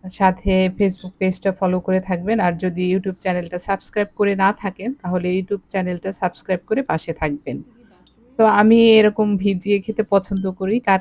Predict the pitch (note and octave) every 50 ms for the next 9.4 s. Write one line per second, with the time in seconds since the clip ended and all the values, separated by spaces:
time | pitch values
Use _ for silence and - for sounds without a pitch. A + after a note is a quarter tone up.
0 | - - F#3+ G3 F#3 - - F#3 F3+ F#3 _ - G3 F#3 F#3 F#3 F3 F#3+ F#3+ F#3+
1 | F#3 F3+ F3+ F#3 F3+ F#3 F3+ F3+ F3+ F3+ F3 - F3+ E3+ - - F#3+ F3+ F#3 F3+
2 | F3+ F3+ E3+ F3 F3 E3 E3 E3 D#3+ - F3 E3 E3 F3 F3+ - - G3 G3 F#3+
3 | G3 F3+ F3 F3 F3 F3 G3 A#3+ D4 - _ _ _ _ _ _ _ _ _ _
4 | _ _ _ _ _ _ _ _ _ _ _ _ _ _ _ _ _ _ _ _
5 | _ _ _ _ _ _ - A3 A#3 A#3+ A#3+ A#3+ C4+ B3+ B3+ A3+ G3 F#3+ G3 F#3+
6 | G3 G3+ F#3+ G#3 G3+ F#3+ G#3 A3 A3+ G#3 G3+ F#3+ F#3+ - G#3 F#3+ G3 G3 F#3+ G3
7 | F#3+ G3 A3+ D4 C#4 - A3+ G#3+ G#3 G3+ G3+ G#3 G#3+ G#3+ G#3 - G#3+ G#3 G#3 G3+
8 | - G#3+ G#3+ G#3+ G3 G3+ G3 G3 F#3+ F3+ F3+ G3 G3 G3+ A#3 A#3 G3 F#3+ F#3+ F#3+
9 | G#3 G3+ - - G#3 G3 F#3+ F#3